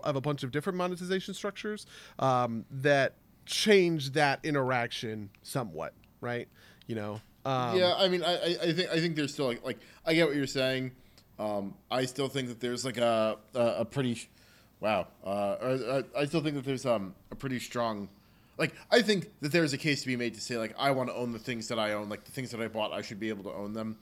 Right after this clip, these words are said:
Speaker 2: Um, this is, like, this is, like, also, like, standard kind of, like, whether or not you're allowed to, like, open up your iPhone or not, right? Like, right to repair type stuff. Um, but to your point, I think, I think that the way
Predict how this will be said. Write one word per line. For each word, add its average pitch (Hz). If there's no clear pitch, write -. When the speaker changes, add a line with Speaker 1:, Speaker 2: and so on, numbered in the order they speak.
Speaker 2:
Um, 107
this 139
is, 113
like, 113
this 185
is, 165
like, 151
also, 131
like, 110
standard 104
kind 104
of, 87
like, 95
whether 107
or 98
not 95
you're 90
allowed 95
to, 113
like, 95
open 101
up 90
your 87
iPhone 82
or 80
not, 71
right? 76
Like, 82
right 90
to -
repair 87
type 90
stuff. 107
Um, 92
but 147
to 143
your 139
point, 110
I 110
think, 139
I 117
think 151
that 123
the 110
way 110